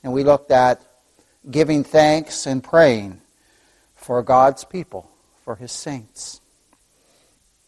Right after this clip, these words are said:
"Since we heard of your faith in Christ Jesus and of the love which you have to all the saints," we looked at faith and love, and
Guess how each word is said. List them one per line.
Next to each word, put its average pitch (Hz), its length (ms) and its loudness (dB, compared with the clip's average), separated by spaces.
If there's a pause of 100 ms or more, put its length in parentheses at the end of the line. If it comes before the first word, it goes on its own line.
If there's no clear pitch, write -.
(180)
"Since - 320 -4
we 175 120 2
heard 180 220 10
of 165 200 8
your 147 180 4
faith 175 540 8
in 127 180 -6
Christ 170 400 6
Jesus 151 420 -4
and 147 120 -4
of 131 80 -2
the 135 100 0
love 165 300 10
which 147 180 -6
you 143 60 -6
have 147 220 6
to 147 120 0
all 147 220 10
the 127 100 -14
saints," 135 640 -4 (880)
we 143 140 -6
looked 147 200 -2
at 139 140 0
faith 151 320 0
and 131 140 -4
love, 135 340 6
and 120 160 -4